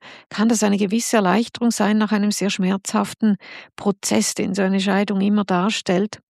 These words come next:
Aber sie kommt auch mit einem neuen Schmerz, denn jetzt sind sie offiziell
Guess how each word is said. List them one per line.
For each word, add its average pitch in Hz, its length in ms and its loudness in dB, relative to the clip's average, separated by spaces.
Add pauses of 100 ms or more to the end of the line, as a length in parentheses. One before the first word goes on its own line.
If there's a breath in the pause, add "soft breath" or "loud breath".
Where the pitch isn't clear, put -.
(760)
Aber 214 240 2
sie 240 120 0
kommt 240 460 0
auch 220 160 0
mit 226 160 2
einem 208 220 2
neuen 196 340 0
Schmerz, 175 480 -6
denn 185 180 -2
jetzt - 520 -4
sind 233 380 2
sie 185 420 -2 (680)
offiziell 196 800 -2